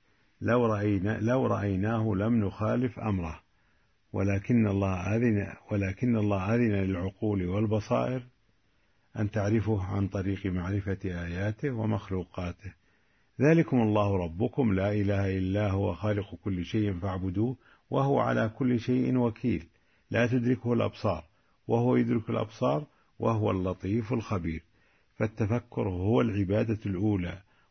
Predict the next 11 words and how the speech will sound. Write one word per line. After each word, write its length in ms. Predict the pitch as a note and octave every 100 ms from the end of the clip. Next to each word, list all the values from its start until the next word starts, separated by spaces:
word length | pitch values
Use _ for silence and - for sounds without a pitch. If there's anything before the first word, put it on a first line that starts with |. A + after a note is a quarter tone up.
| -
والعبادة 600 | F#2+ F#2 G2+ A2 A2 G2 G2+
الكبرى 640 | F#2+ A#2+ A2 A#2+ A#2+ G#2+
في 80 | G#2+
الدين 460 | F#2 F2+ G2+ E2+ D2+ _ _ _ _ -
التي 460 | A2 G#2+ G2+ G2 F2
تجعل 400 | A#2+ A2 G#2 G2
الإنسان 680 | F#2+ F#2 - A2 G#2 G2+ G2+ _ _ _ G2+
يحب 760 | G2+ A#2 C3 A#2 A#2+ A#2+ A2+ - -
ربه 480 | A2+ A#2 G#2+ A#2 A2 - _ _ _ _ _ _ _ _ _ _ -
ويكبره 1000 | G#2 G2+ G#2+ A2 A#2 G2+ A#2 A#2 A2 - -
ويوحده. 760 | F#2+ A2+ G#2+ G2+ - A2+ A#2+